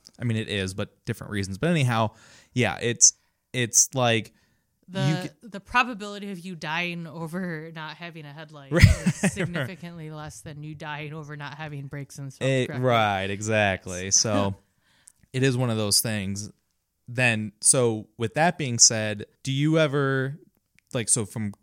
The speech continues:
Speaker 1: coming from all of that, do you ever use that as, like, a, like, a, like, a gauge for someone that you would wanna, like, date or something? Like, do you look for, like,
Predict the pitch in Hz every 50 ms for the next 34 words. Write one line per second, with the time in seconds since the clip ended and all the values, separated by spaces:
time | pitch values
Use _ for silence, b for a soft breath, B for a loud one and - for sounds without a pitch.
0 | _ - - 147 147 139 127 - - - 123 110 87 117 117 113 113 113 104 107
1 | 107 104 101 104 98 - B B B B B B 120 120 120 127 143 156 160 165
2 | 165 156 143 135 120 - _ _ _ _ _ _ _ - 120 117 113 113 113 117
3 | 120 123 123 123 123 127 123 123 117 117 120 - _ _ _ - - 117 110 113
4 | 113 113 113 113 113 110 - - 117 113 101 110 113 110 107 101 - 101 98 95
5 | 92 98 98 _ _ - - - - _ _ - 131 117 120 113 107 - - 117
6 | 110 104 110 110 107 104 _ - - 113 110 117 120 120 120 117 - - - 123
7 | 113 - - 117 110 110 107 107 107 107 104 98 - 113 107 107 104 104 101 104
8 | 101 101 104 104 104 101 98 98 101 98 95 92 - - _ - 113 104 - 101
9 | 101 107 113 - - - 117 120 113 127 120 117 - 139 120 117 113 107 104 98
10 | B B B B B B - 123 117 120 120 120 120 120 117 - - 127 117 107
11 | 110 107 104 101